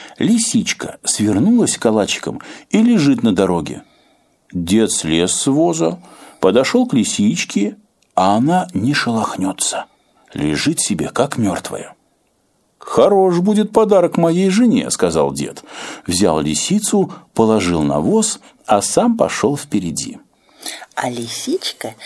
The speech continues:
Speaker 2: тихонько осмотрелась, улучила время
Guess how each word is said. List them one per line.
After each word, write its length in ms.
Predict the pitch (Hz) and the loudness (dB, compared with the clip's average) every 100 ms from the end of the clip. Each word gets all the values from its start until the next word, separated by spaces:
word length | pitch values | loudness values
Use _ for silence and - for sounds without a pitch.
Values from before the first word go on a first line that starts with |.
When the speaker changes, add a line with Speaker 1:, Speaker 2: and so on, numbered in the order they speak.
| - - | -20 -12
Speaker 2:
тихонько 500 | 139 - 139 135 - | -10 -2 -2 -2 -4
осмотрелась, 1000 | - - 127 113 - 185 294 262 120 - | -4 -4 -6 -8 -8 -2 0 0 -2 -6
улучила 680 | - 147 - - 277 359 349 | -4 -2 -2 -2 2 4 4
время 460 | 247 214 147 127 | 2 2 4 2